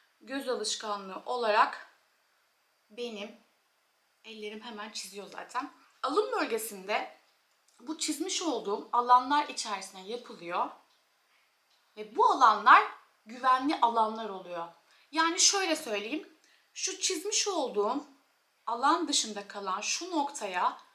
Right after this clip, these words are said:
uygulama yapılmadığı takdirde hiçbir şekilde yapılan botoks uygulamasından sonra ifadenizde değişiklik ya da herhangi bir olumsuz bir durum oluşmaz. Yani şöyle, sizin korkmuş olduğunuz bir durum var.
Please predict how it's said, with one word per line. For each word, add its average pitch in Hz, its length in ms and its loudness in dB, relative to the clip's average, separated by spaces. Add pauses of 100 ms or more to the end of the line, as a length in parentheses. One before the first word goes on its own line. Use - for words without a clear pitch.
(220)
uygulama 262 460 0
yapılmadığı 302 640 -2
takdirde 196 680 -8 (300)
hiçbir - 380 -4
şekilde 277 760 -2 (300)
yapılan 277 600 0
botoks 311 420 -6
uygulamasından 208 760 -2
sonra 208 360 -8
ifadenizde 233 800 -4
değişiklik 226 720 -6 (280)
ya 202 140 -12
da 208 80 0
herhangi 226 580 0
bir 277 260 -4 (280)
olumsuz 254 480 -6
bir 214 120 -10
durum 349 320 -4
oluşmaz. 214 800 -4 (240)
Yani 269 260 6
şöyle, 262 320 4
sizin 254 220 -4
korkmuş 277 460 0
olduğunuz 277 340 0
bir 262 100 -10
durum 247 320 -2
var. 226 160 8